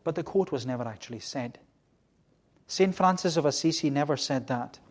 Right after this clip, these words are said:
He never said, "Preach the gospel at all times, and if were, if necessary, use words." In fact, Saint Francis said the opposite. Saint Francis of Assisi was actually a passionate and powerful preacher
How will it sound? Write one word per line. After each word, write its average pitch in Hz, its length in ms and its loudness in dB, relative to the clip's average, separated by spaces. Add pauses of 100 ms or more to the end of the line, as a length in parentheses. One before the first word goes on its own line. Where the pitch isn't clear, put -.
He 175 140 2
never 185 220 4
said, 151 340 0
"Preach - 280 -6
the 147 80 -2
gospel 135 400 0
at 127 100 -2
all 127 180 -2
times, 120 420 -4
and 139 100 -2
if - 200 -6
were, 131 180 4 (260)
if 165 260 4 (240)
necessary, 151 580 0
use 120 320 -4
words." 123 500 0 (460)
In 175 120 4
fact, 175 260 6
Saint 165 260 4
Francis 185 680 6
said 143 260 0
the 151 120 2
opposite. 165 580 0 (1500)
Saint 160 240 0
Francis 196 420 2
of 143 60 -2
Assisi 165 440 4
was 135 200 2
actually 139 280 0
a 131 80 2
passionate 160 600 -2
and 131 160 -4
powerful 156 600 0
preacher - 540 -4